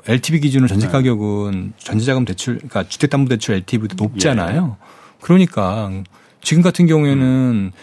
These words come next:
Speaker 1: 주담대출 엘티브이의 형태의 규제, 다시 말하면 오-, 엘티브이 오십 프로 이런 식으로 규제하면은
Speaker 2: 예.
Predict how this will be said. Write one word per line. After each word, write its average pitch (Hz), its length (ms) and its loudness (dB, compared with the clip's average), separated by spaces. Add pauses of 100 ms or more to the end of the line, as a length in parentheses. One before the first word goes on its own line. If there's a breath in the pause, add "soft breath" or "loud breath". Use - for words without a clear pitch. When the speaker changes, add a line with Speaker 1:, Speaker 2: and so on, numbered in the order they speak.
(400 soft breath)
Speaker 1:
주담대출 143 840 0
엘티브이의 147 840 2
형태의 151 640 0
규제, 95 280 -6
다시 98 220 -8
말하면 113 300 0
오-, 117 180 -2
엘티브이 113 320 -2
오십 123 280 0
프로 113 180 -4
이런 143 160 4
식으로 190 220 2
규제하면은 104 880 -4
Speaker 2:
예. 87 180 -6